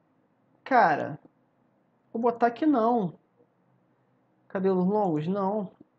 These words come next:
Ficou famoso graças à internet? Provavelmente sim, as pessoas botando os vídeos dele, né? Acredito.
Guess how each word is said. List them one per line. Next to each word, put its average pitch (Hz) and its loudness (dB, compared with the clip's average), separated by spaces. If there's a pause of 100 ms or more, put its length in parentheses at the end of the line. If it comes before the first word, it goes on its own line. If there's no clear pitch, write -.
(640)
Ficou 220 4
famoso 202 0
graças 202 -2
à 196 -6
internet? 180 -6 (3000)
Provavelmente 226 6
sim, 294 2
as 185 0
pessoas 185 -2
botando 233 0
os 214 -2
vídeos 185 -6
dele, 208 2
né? 226 -4 (680)
Acredito. 175 -4